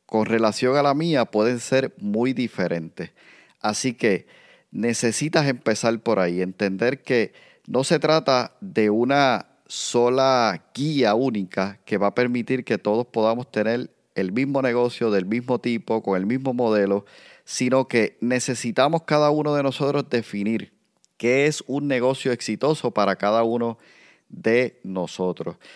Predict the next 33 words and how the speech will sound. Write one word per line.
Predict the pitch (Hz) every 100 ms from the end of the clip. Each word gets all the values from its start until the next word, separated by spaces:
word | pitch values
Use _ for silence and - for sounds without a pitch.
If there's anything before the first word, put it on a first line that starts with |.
| - -
Así | 107 107 147
que | - 113 92 - - _
lo | - 117
que | 120
quiero | - 139 170
decir | 185 165 - 165
es | 135 -
que | 120 107 - -
al | 117 117
final | 110 - 117 117 151 180 160 _ _
de | 104 117 117
este | 139 -
episodio | 156 156 - 160 143 113
tendrás | 104 101 117 143 - -
una | 117 139
guía | 139 117 101 92 90 -
de | 92 101
diez | 117 147
pasos, | - 120 107 - 87 - _ - _ -
pero | 123 123
más | 135 151
que | 180
diez | 170 175
pasos | - 175 165 147 113
vas | 113 113
a | 127
tener | 135 135 131 - - - _
respuestas | - 117 117 - - - 156 180 165 - 107 139 - - _ _ _ _ _
y | 127 117
vas | 123 143
a | 143
poder | 139 139 143
desarrollar | 139 - 120 113 110 123 131